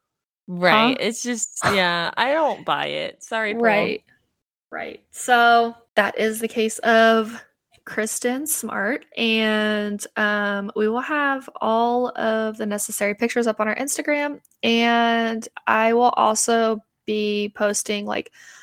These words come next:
Speaker 2: on March thirtieth if the venue gets changed and how the, uh, trial ends up.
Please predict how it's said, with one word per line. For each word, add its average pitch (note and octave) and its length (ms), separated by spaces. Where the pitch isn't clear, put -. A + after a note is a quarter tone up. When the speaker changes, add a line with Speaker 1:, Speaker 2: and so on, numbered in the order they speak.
Speaker 2:
on A3 120
March G#3 200
thirtieth G3+ 480
if G3 120
the G3+ 100
venue B3+ 280
gets - 500
changed A#3+ 720
and G3+ 720
how G3+ 640
the, G3 420
uh, G3+ 360
trial C#4+ 520
ends G#3 240
up. - 160